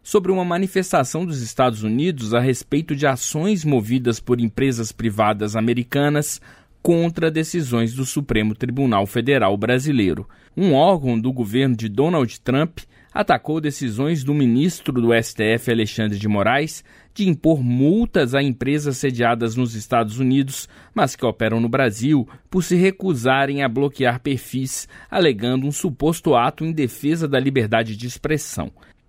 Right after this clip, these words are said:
Na segunda-feira, Moraes havia suspendido a plataforma Rumble em todo o território brasileiro após a empresa anunciar que não cumpriria decisões da corte.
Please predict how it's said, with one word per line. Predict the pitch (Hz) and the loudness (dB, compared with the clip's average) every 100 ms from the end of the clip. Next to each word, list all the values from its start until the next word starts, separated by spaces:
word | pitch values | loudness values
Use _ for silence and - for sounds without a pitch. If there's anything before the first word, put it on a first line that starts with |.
| _ - | _ -2
Na | 107 | -2
segunda-feira, | 123 110 117 104 98 135 151 156 | -2 0 0 0 0 2 2 2
Moraes | 147 139 120 147 151 | 2 2 2 0 -2
havia | 120 107 143 | -4 -4 -6
suspendido | - 147 - 120 110 135 | -6 -8 -2 -2 0 -2
a | 135 | 0
plataforma | - 156 110 139 147 | 0 0 -2 0 0
Rumble | 110 147 175 120 98 - - _ - | 2 2 2 2 -2 -4 -16 _ 0
em | 175 | 0
todo | 160 - 160 208 190 | 2 2 4 4 2
o | |
território | 170 147 131 127 117 | -2 -2 0 0 2
brasileiro | 123 131 196 143 127 135 - - | 0 -2 0 2 0 -2 -14 -6
após | - 123 110 | 0 0 2
a | 120 | -2
empresa | 110 110 107 | -2 -2 -2
anunciar | 113 110 - 113 120 | -2 -4 -2 -2 -2
que | 135 | 0
não | 123 117 151 | 2 4 2
cumpriria | 151 156 156 165 135 113 123 | 0 -4 -2 2 2 2 2
decisões | 127 127 139 107 107 110 | 2 -2 -4 -2 -2 0
da | 131 | -2
corte. | - - - - | -2 -6 -4 -10